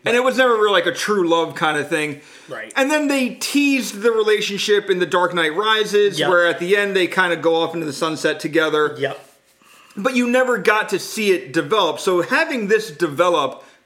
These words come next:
Speaker 1: could actually be a neat way. And that's what I'm saying. Just, like, taking this and taking it in a slightly different direction than what you might be used to.
Speaker 2: And,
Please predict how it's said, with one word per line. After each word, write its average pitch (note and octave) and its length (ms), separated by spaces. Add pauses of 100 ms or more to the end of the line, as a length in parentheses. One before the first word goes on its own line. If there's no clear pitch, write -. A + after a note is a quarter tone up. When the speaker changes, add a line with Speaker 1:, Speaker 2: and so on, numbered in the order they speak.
Speaker 1:
could F4 240
actually A#3 500
be G3 380
a E3+ 200
neat F3 540
way. E3+ 380
And G3+ 80
that's C#4 140
what B3 100
I'm F#3 80
saying. F#3 260
Just, F#3 160
like, G3+ 260 (340)
taking B3 420
this G3+ 220
and E3 200
taking A3+ 280
it F#3+ 100
in F3 60
a F3 100
slightly C4+ 580
different F#3 280
direction E3 380
than D#3 100
what D3 140
you D3 80
might C#3 180
be C#3 80
used C3 300
to. A#2 240
Speaker 2:
And, B3+ 100